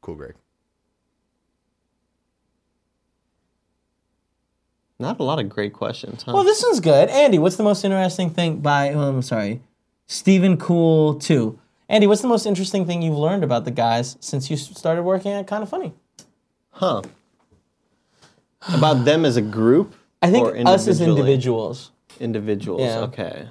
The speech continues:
Speaker 2: Um, I don't know. I feel like I already knew you pretty well. Like, in terms of, like, you know, we,
Speaker 3: Mm.
Speaker 2: I stayed in your hotel room during pax Prime,
Speaker 3: Yeah, you
Speaker 2: pax
Speaker 3: did.
Speaker 2: West.
Speaker 3: Yeah.
Speaker 2: Um,
Speaker 3: That was a fun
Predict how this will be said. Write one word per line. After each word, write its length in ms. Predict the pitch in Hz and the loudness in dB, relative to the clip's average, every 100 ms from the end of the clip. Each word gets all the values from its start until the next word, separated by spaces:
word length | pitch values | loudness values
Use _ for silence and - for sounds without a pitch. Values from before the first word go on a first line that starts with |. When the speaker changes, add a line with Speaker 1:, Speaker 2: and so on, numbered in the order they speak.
| - | -12
Speaker 2:
Um, 880 | 110 113 110 110 107 107 104 104 107 - _ _ _ _ _ _ _ | -4 -2 0 0 0 0 -2 -4 -8 -14 _ _ _ _ _ _ _
I 80 | 208 | 0
don't 200 | 285 190 | 2 2
know. 220 | 196 196 | 4 4
I 180 | - 147 | 4 0
feel 260 | 160 208 220 | 2 2 4
like 180 | 170 | 2
I 240 | 98 147 165 | 0 2 4
already 260 | 165 156 | 4 4
knew 180 | 131 131 | 2 2
you 220 | 151 143 | 2 2
pretty 360 | 131 - 143 131 | 0 -4 -2 -2
well. 560 | 107 110 117 147 233 - _ _ _ _ _ - | 0 0 0 0 -4 -10 _ _ _ _ _ -4
Like, 120 | 127 | 0
in 100 | 135 | 0
terms 240 | 135 139 131 | 2 0 2
of, 80 | 120 | 2
like, 420 | 113 104 - - | 0 0 -8 -12
you 120 | 127 113 | -6 -4
know, 160 | 107 | -2
we, 440 | 107 110 107 104 104 - | 0 0 0 -2 -6 -12
Speaker 3:
Mm. 100 | 143 131 - - | -14 -14 -18 -12
Speaker 2:
I 180 | 90 113 | -4 -2
stayed 200 | 156 131 | 2 4
in 80 | 127 | 4
your 100 | 120 | 2
hotel 320 | 120 135 117 | 2 2 2
room 160 | 117 113 | 2 0
during 200 | 110 107 | -4 -4
pax 280 | 110 104 | -6 -8
Prime, 500 | - _ 107 98 101 123 | -14 _ -8 -8 -6 -2
Speaker 3:
Yeah, 80 | 147 | 0
you 40 | |
Speaker 2:
pax 100 | - 120 | 0 2
Speaker 3:
did. 60 | |
Speaker 2:
West. 360 | 110 117 - - | 0 0 -6 -10
Speaker 3:
Yeah. 280 | 127 120 113 117 _ - | -4 -4 -4 -10 _ -4
Speaker 2:
Um, 480 | 107 104 101 98 98 | 0 2 2 0 -4
Speaker 3:
That 60 | |
was 120 | 135 127 | -6 -10
a 40 | |
fun 420 | - 113 117 120 | -8 -10 -8 -10